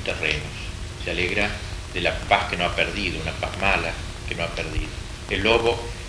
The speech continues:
arrebata y dispersa las ovejas cuando a uno le lleva la lujuria, al otro la avaricia, etcétera. Mas contra todo esto el mercenario no se enciende en celo alguno,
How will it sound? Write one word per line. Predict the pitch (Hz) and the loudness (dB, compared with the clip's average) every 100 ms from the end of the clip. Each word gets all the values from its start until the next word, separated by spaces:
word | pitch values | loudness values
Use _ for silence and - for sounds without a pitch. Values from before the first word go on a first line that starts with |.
| - - | -6 0
arrebata | 95 101 110 127 131 | 4 8 8 8 8
y | 110 | 4
dispersa | 90 - - 131 131 120 | 4 -2 6 6 6 4
las | 107 | 4
ovejas | 98 104 127 139 135 - - - - - - - | 6 4 4 0 -2 -4 -6 -6 -6 -6 -8 -4
cuando | 95 92 92 | -2 4 4
a | |
uno | 104 107 | 4 4
le | 101 85 | 2 4
lleva | 98 95 | 4 6
la | 87 | 4
lujuria, | 87 - 127 131 104 | 2 0 0 4 4
al | 98 | 4
otro | 104 | 2
la | 95 | 2
avaricia, | 87 87 98 - | 2 0 0 -2
etcétera. | 87 90 - 85 78 - - - - - - 92 | 0 0 0 -4 -4 -6 -6 -8 -8 -8 -6 2
Mas | 90 | 2
contra | - 92 - 90 | 4 2 2 4
todo | 139 139 | 6 8
esto | 139 139 120 | 8 6 4
el | |
mercenario | 104 98 104 113 113 104 | 4 4 6 6 8 6
no | 123 | 4
se | - | 4
enciende | 101 - 127 127 107 95 | 4 6 4 4 2 2
en | |
celo | - 120 85 76 | 4 6 6 4
alguno, | 78 - - - | -2 -4 -6 -6